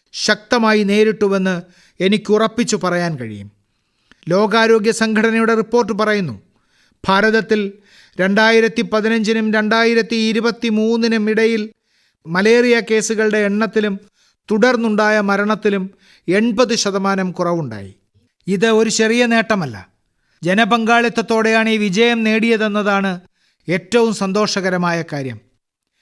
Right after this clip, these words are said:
ഭാരതത്തിൻ്റെ ഓരോ കോണിൽ നിന്നും ഓരോ ജില്ലയിൽ നിന്നും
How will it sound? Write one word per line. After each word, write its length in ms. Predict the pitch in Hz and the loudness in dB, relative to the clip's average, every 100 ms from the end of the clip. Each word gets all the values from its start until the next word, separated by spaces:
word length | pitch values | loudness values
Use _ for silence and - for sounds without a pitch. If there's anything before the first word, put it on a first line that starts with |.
| _ _ - | _ _ -4
ഭാരതത്തിൻ്റെ 640 | 196 208 220 220 220 220 214 | 0 2 0 -2 -2 0 0
ഓരോ 280 | 214 226 233 | 0 0 -2
കോണിൽ 420 | - 214 220 226 | -2 -2 0 0
നിന്നും 280 | 214 208 208 196 _ _ - _ | 0 -2 -4 -6 _ _ -20 _
ഓരോ 300 | 170 208 240 240 | -2 2 4 4
ജില്ലയിൽ 520 | 185 220 226 226 220 208 | 2 0 0 0 0 0
നിന്നും 280 | 202 202 | -2 -4